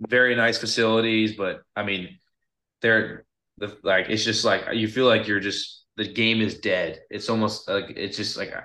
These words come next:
you feel like you can't get anything going in that stadium, and it's just like you can't feed off energy off the fans. So you're kind of feeding energy off yourself to your teammates. So, like, you kind of just,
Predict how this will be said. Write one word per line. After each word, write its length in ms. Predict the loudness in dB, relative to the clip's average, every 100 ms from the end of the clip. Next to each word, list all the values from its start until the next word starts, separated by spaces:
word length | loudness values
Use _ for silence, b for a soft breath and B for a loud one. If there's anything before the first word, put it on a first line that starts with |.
| -8
you 100 | -10
feel 240 | -4 -2
like 280 | 0 0 -4 -10 -20 -20 _ _
you 100 | -14
can't 300 | -2 0 2
get 120 | 2 0
anything 380 | 0 0 -2 0
going 320 | 0 0 -4
in 80 | -6
that 140 | -8
stadium, 640 | -8 -8 -6 -6 -6 -8 -8
and 280 | -10 -12 -16 _ _ _ _ _
it's 160 | -4 -2
just 200 | 0 2
like 200 | 2 0
you 60 | -2
can't 360 | -2 -2 -6 0
feed 220 | 4 6
off 220 | 4 2
energy 440 | 0 0 0 -2 -2
off 160 | -2
the 80 | -4 -6
fans. 600 | -4 -2 -2 -6 -12 -20 _ _ _ _ _ _ _ _
So 180 | -4
you're 180 | -2 0
kind 140 | 0 0
of 80 | 0
feeding 320 | 0 2 2
energy 300 | 0 -2 -2
off 200 | -2 -2
yourself 580 | -4 -10 -4 -2 -2 -4
to 60 | -10
your 160 | -12
teammates. 640 | -10 -6 -4 -2 -4 -6 -4
So, 160 | 0
like, 200 | 0 0
you 100 | -8
kind 220 | -4 -2
of 80 | -2
just, 260 | -6 -16